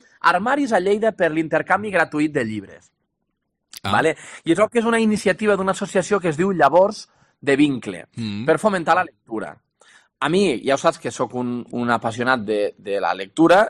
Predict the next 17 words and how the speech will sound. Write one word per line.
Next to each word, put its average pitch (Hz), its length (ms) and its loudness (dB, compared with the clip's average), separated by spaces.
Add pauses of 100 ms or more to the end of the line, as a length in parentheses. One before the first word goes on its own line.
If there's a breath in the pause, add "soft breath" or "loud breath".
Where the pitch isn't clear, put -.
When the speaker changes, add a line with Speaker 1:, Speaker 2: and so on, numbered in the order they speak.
Speaker 1:
i, 117 140 -16
i, 101 460 -18 (160)
i 110 80 -6
d'això, 196 240 2 (380 loud breath)
i 220 180 2
han 208 140 2
fet 202 280 -2
una, 170 320 2
un 160 140 -4
experiment 165 500 -4
que 127 160 0
tant 127 240 -4
de 127 80 -2
bo 147 160 2
duri 165 280 2
i 151 40 2
la 139 80 6